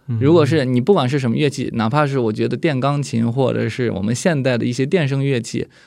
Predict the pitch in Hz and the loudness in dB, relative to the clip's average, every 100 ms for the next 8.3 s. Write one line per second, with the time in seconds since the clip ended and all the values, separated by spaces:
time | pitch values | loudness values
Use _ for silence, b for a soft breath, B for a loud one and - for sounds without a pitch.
0 | b 139 151 135 147 - - 156 113 131 | b 0 0 0 0 -2 0 0 0 0
1 | 143 123 87 123 - 170 120 104 107 147 | 0 0 -2 -4 0 0 0 -2 -2 -2
2 | 135 160 180 180 110 - - - 104 139 | 2 2 2 -2 -4 -6 -6 -6 -2 -2
3 | 147 147 151 156 - - 226 170 202 143 | -2 -4 -4 -6 -8 0 0 2 2 0
4 | 120 120 - - 117 113 135 160 - 165 | -2 -2 -2 -6 -6 -4 0 -2 0 -2
5 | 202 220 98 147 151 127 - 123 117 113 | 0 -2 -4 -6 -4 -6 -4 -6 -4 -6
6 | - - b b 120 117 110 b b b | -8 -14 b b -4 -4 -6 b b b
7 | b _ - 143 110 113 123 151 151 127 | b _ -4 0 0 0 -2 -2 -2 -4
8 | - 127 143 | -4 -4 -4